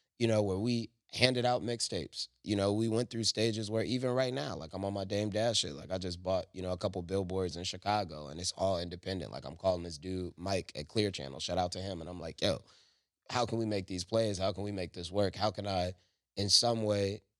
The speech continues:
shout out to y'all, "come up here and try to be on the same level of marketing that the majors have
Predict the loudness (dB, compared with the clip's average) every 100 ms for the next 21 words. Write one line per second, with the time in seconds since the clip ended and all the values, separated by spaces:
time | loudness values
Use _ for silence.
0 | _ 2 4 4 0 0 2 4 0 -4
1 | -6 -6 -2 2 2 0 -6 0 2 2
2 | 0 -2 0 0 0 0 2 0 2 0
3 | 0 -4 -6 0 0 0 -4 -6 -6 -6
4 | -6 0 2 2 2 0 2 0 -2